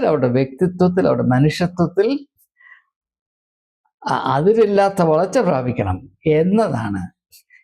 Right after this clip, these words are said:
യേശുവിൻ്റെ ആത്മീയ ദർശനത്തിൻ്റെയും ദൗത്യത്തിൻ്റെയും ഹൃദയത്തുടിപ്പ് എന്നുകൂടെ, എന്നൊരിക്കൽ കൂടെ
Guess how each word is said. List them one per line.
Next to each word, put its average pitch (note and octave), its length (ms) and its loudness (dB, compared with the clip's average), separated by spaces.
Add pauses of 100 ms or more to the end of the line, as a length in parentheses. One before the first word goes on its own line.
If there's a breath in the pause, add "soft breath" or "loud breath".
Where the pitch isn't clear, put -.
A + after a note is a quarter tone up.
യേശുവിൻ്റെ D3 640 0 (340)
ആത്മീയ D#3 340 2 (140)
ദർശനത്തിൻ്റെയും C#3 720 0 (100)
ദൗത്യത്തിൻ്റെയും D3+ 880 0 (460)
ഹൃദയത്തുടിപ്പ് E3 840 0 (400)
എന്നുകൂടെ, D3+ 500 2 (560)
എന്നൊരിക്കൽ D3 560 2
കൂടെ B2+ 160 0